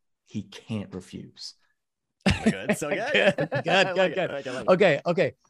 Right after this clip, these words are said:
Speaker 3: I wanna, I want a bad accent on this, Sean. So I wanna, I wanna the Italian. Can you
Speaker 2: Sean
Speaker 3: do,
Speaker 2: loves,
Speaker 3: can we do,
Speaker 2: Sean loves
Speaker 3: can we,
Speaker 2: the bad accent. This
Speaker 3: can
Speaker 2: is
Speaker 3: we
Speaker 2: his
Speaker 3: do a
Speaker 2: favorite. <laughs>
Speaker 3: fun? This is my favorite. Can we do a bad, a bad Italian accent on here? Just, uh, just, uh,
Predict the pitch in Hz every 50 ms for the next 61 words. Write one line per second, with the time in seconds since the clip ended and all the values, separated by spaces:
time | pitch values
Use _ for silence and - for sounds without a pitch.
0 | _ _ - 143 170 185 190 190 180 175 160 - - 147 170 180 175 156 135 113
1 | 127 123 127 120 117 117 117 - - 110 101 95 95 98 101 95 - - 107 95
2 | 90 87 - - 117 113 117 120 120 127 135 131 135 131 127 - 135 135 143 151
3 | 151 147 135 151 143 139 - - - 135 123 131 135 139 135 131 131 135 131 -
4 | 147 143 143 139 131 143 139 135 123 143 143 135 135 135 - - - - 135 143
5 | 123 110 117 127 143 143 131 98 110 104 98 92 90 92 - - - 73 71 -
6 | - 120 165 160 151 151 147 139 147 147 147 147 131 - - 147 147 147 147 147
7 | 151 151 151 151 165 180 175 165 147 127 123 139 135 127 117 120 113 - 131 135
8 | 135 131 143 147 135 127 120 127 123 123 120 123 123 127 123 120 135 - 127 117
9 | 104 123 117 117 117 120 113 - 127 117 117 120 120 117 117 117 117 - - 123
10 | 117 113 117 117 117 120 120 117 117 113 107 104 101 - - - 104 101 101 101
11 | 101 101 - 101 101 - - 107